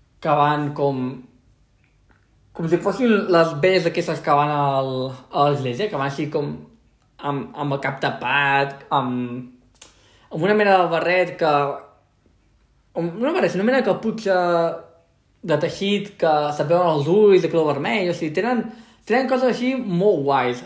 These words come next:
um, Only One Off. I, bueno, anem a parlar una mica de la música, però molt poc, perquè no hi ha molt a comentar. M'ha, va ser una música, no m'acaba de, de, de, de flipar. És una música, mm, curiosa, o sigui, s-,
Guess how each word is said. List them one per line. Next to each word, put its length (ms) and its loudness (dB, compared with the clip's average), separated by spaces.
um, 400 -2
Only 240 -2
One 160 -4
Off. 220 -10
I, 380 4
bueno, 180 4
anem 140 0
a 20 -2
parlar 160 4
una 80 2
mica 160 0
de 80 -2
la 80 0
música, 300 0
però 160 -2
molt 100 -6
poc, 220 -4
perquè 260 -10
no 140 -6
hi 20 -2
ha 80 -2
molt 160 0
a 60 -6
comentar. 260 0
M'ha, 180 2
va 80 -8
ser 140 -4
una 100 -4
música, 320 -4
no 160 -2
m'acaba 380 0
de, 80 0
de, 140 -2
de, 100 0
de 80 -2
flipar. 340 -4
És 140 -4
una 100 2
música, 320 0
mm, 640 -8
curiosa, 640 0
o 80 -6
sigui, 220 -4
s-, 300 -20